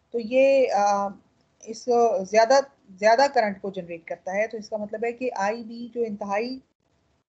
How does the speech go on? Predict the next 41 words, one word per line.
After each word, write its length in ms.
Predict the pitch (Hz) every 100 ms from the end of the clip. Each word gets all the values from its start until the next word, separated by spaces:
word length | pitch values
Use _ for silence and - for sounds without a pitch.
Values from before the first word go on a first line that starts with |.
| _
small 400 | - 214 220 254
value 240 | 226 208
थी 100 | 208
current 280 | 202 190 190
की, 240 | 240 285 _ _ _ _ _ -
वो 80 | 240
बहुत 280 | 247 262 262
ज़्यादा 240 | 233 220
current 360 | 220 214 208 208 -
को 200 | 214 220
generate 360 | 202 185 190
कर 140 | 190 175
रही 200 | 190 190
है 80 | 226
collector 420 | 208 185 - 202
क-, 120 | -
अ, 260 | - 185 185
रीजन 340 | 190 190 190
के 80 | 190
अंदर। 260 | 190 240 254 _ _ _ -
और, 240 | 202 202
अ, 280 | 202 196 196 _ -
इसे 220 | 233 269
हम 300 | 233 220 214
कहते 260 | 214 202 220
हैं 140 | 214
कि 60 | 220
ये 360 | 196 214 214 202
amplification 600 | 185 226 226 202 185 185
का 140 | 190
अमल 200 | 185 190
है, 120 | 196
यानी 180 | 190 196
कि 160 | 202 233
current 340 | - 208 214
जो 140 | 202 190
है 120 | 185
वो 120 | 202
यहाँ 220 | 190 175
पर 120 | -
एम्प्लीफाई 680 | 220 180 170 185 170 175 175